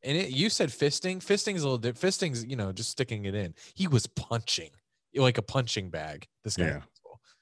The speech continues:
Speaker 1: Yeah,
Speaker 2: He was
Speaker 1: the guy
Speaker 2: bo-, he
Speaker 1: that
Speaker 2: was boxing this guy's asshole.
Speaker 1: Yeah, the guy that was doing the boxing replied to him,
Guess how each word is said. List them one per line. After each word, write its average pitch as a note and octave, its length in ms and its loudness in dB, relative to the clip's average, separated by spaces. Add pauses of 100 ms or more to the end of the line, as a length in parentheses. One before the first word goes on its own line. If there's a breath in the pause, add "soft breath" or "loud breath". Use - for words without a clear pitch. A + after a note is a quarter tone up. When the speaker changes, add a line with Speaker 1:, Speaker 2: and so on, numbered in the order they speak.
(420)
Speaker 1:
Yeah, A#2 160 8
Speaker 2:
He A2 60 12
was G#2+ 80 10
Speaker 1:
the F#2 60 4
guy G2+ 160 10
Speaker 2:
bo-, G2 40 8
he G#2+ 80 8
Speaker 1:
that A#2+ 60 10
Speaker 2:
was A2 120 10
boxing G2+ 460 6
this D#2+ 140 2
guy's D#2+ 260 2
asshole. D2+ 400 0 (240)
Speaker 1:
Yeah, - 200 -16
the A#2+ 80 -2
guy A2+ 160 6
that G#2 280 4
was G2 180 0
doing A#2 200 4
the G2+ 60 -2
boxing F#2 560 -2 (100)
replied G2 420 -2
to F#2+ 80 -4
him, F2 280 -6